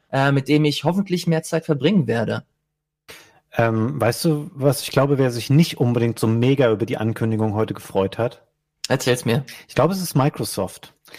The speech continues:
Speaker 2: Weil, wenn man sich das X com Chimera Squad jetzt mal anschaut, dann wirkt es, also meiner Meinung nach so ein bisschen bunter und ein bisschen unbeschwerter und fröhlicher. Ich will jetzt nicht sagen casual-lastiger als das normale X com, aber ein bisschen weniger dröge.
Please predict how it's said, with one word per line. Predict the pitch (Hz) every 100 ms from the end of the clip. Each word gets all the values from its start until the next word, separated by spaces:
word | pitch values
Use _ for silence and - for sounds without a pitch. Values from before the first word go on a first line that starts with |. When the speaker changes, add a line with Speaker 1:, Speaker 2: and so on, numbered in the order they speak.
| - _
Speaker 2:
Weil, | 110 135 147 156 131
wenn | 131
man | 139
sich | 135 -
das | 135
X | 156 -
com | - 175
Chimera | - 135 151 170
Squad | - 151
jetzt | 143 -
mal | 139
anschaut, | 135 151 - 101 113 -
dann | 120
wirkt | 123 147
es, | 165 - -
also | 160 131 117
meiner | 117 120 160
Meinung | 139 123 127
nach | 120
so | -
ein |
bisschen | 120 - 113 104
bunter | 123 143 175 233 247 - - - -
und | - 156
ein | 143
bisschen | 151 - 147 139 -
unbeschwerter | - 165 196 196 - 127 127 147
und | 131 123
fröhlicher. | - - 127 139 107
Ich | 110 -
will |
jetzt | 131
nicht | 170
sagen | 156 131 127
casual-lastiger | - 120 135 190 208 202 208 - - 156 151 156 151 156 - 196 185 175
als | 143 147
das | 143 -
normale | 127 120 139 165
X | 175 -
com, | 156
aber | 143
ein | 135
bisschen | 160 180
weniger | 165 160 151
dröge. | 135 - 120 120 107 107